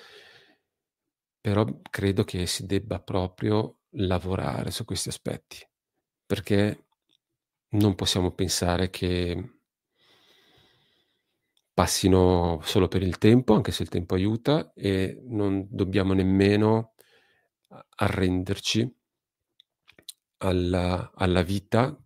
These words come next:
che è brutta e cattiva, perché un altro dei, eh, degli effetti gravi di queste situazioni è che poi uno perde fiducia in sé e perde fiducia anche nella vita, nell'essere umano. Allora, rispetto alla fiducia in sé,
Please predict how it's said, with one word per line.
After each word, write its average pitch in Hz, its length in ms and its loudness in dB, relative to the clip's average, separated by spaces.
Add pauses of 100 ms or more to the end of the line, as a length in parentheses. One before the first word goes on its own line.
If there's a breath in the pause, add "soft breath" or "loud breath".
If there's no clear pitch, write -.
che 92 420 2
è 90 60 -2
brutta 92 320 0
e 87 40 -4
cattiva, 87 600 -4
perché 95 240 -4
un 90 280 0
altro 92 280 2
dei, 87 260 0 (680 loud breath)
eh, 127 760 -10 (240)
degli 98 220 4
effetti 104 360 0
gravi 87 420 6
di 85 100 -6
queste - 220 -6
situazioni 98 880 0
è 107 120 -4
che - 160 -4
poi 104 220 4
uno 104 220 4
perde 87 300 0
fiducia 98 360 -2
in 95 80 0
sé 95 400 -2 (380)
e 92 160 0
perde 92 300 0
fiducia 92 400 0
anche 90 200 -2
nella 90 240 0
vita, 92 440 -2
nell'essere 92 480 -2
umano. 90 400 -6 (1200 soft breath)
Allora, 107 240 6
rispetto 113 360 4
alla 104 80 4
fiducia 95 320 -4
in 90 60 -2
sé, 95 460 2